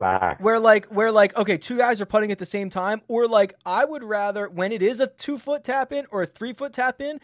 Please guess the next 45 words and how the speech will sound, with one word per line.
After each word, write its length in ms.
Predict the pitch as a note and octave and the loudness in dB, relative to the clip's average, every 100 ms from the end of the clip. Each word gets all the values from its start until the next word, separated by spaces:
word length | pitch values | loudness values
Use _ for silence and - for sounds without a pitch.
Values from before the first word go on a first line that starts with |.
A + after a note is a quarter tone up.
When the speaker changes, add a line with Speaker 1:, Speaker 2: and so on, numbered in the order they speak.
| _ _ | _ _
Speaker 2:
throw 380 | - D#3+ G3+ D#4 | -10 0 0 0
it 80 | E4 | -2
in 80 | |
the 80 | D#4+ | -2
bottom 400 | A3 G#3 A#3 C#4 | 2 2 2 0
right, 260 | G#3+ G3 G#3+ | 2 2 2
real 300 | F3+ E3+ B3+ | -2 -2 0
small. 480 | - G#3 E3 E3 A3 _ - | 0 2 4 2 0 _ -12
Give 160 | D#3 A3 | -4 -4
me, 320 | C4+ C#4+ C4 | -4 -6 -8
give 240 | F3+ G#3+ | -6 -4
me 160 | C4+ D4 | -4 -8
whatever 380 | A#3 G#3+ B3 C4 | -4 -2 -2 -4
shot 280 | - A#3 A3 | -2 -2 -2
you're 120 | G#3 | -4
about 260 | F#3 F#3+ G#3 | -2 -2 -4
to 60 | |
show 240 | A3+ A#3 A3+ | -6 -2 -2
next 440 | F3+ G3+ G#3 - - | -2 -6 -8 -12 -6
in 120 | G3+ | -6
the 80 | F3+ | -6
split 320 | - A3 C4+ | -6 -2 -2
screen, 400 | - F3 E3 E3+ - - | -4 -8 -6 -8 -12 -8
and 140 | F#3 | -6
when 100 | F#3 | -4
he 120 | F3+ | -6
taps 320 | D4 C4+ C#4 C4+ | -4 0 0 0
that 160 | A#3+ | -2
in, 260 | B3+ C#4 G3 | 0 -4 -6
drop 340 | D#3+ G3 B3 | -2 0 0
it 60 | A3+ | 0
out 220 | A3+ G#3+ | -2 -4
and 80 | E3+ | -4
go 120 | F#3+ | -2
to 60 | F#3+ | -2
the 80 | |
full 220 | F3+ E3+ D#3 | -6 -6 -8
screen. 260 | - A2+ | -10 -8
Speaker 1:
Exa-, 240 | G#2 B2+ A#2+ | 0 2 4
especially 500 | A2+ - E3 E3+ D#3+ | 4 4 4 6 6
on 100 | B2+ | 6
a 60 | |
we-, 220 | G#2 C3 | 4 2
on 160 | B2+ A#2+ | 2 2
a 220 | A2 G2 | 0 -2